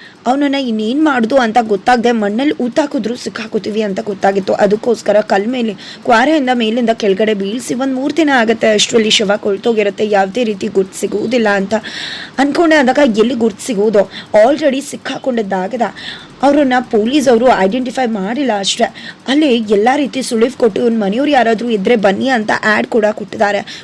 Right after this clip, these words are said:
ಮುಗೀತು ನಮ್ ಕತೆ ಸಿಕ್ಕಾಕೊಂಡ್ರೆ. ರಾಮಾಚಾರಿ ಕೂಡ ಬಂದು ಅವನ್ನ ತಮ್ಮನ್ನೇ ಸಾಯಿಸೋದಕ್ಕೆ,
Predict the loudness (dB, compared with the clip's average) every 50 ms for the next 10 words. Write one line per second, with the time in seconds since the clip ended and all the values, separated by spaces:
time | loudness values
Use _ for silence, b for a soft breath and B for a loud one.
0 | -4 -2 0 0 0 0 2 0 0 2 0 -2 -4 -6 -4 -4 -4 -2 0 -2
1 | -2 -2 -2 -6 -6 -6 -6 -6 -2 0 0 2 2 2 0 -2 -8 -12 -12 -14
2 | -16 -10 -6 -2 -2 0 0 0 0 0 0 2 2 2 2 2 2 2 2 2
3 | 2 2 2 0 0 0 -2 -2 -2 -2 -2 0 0 0 0 0 -2 -4 -4 -4
4 | -4 -2 -2 -2 0 0 0 0 0 0 0 0 2 2 2 2 2 0 0 0
5 | -2 -2 0 0 0 0 0 -2 -4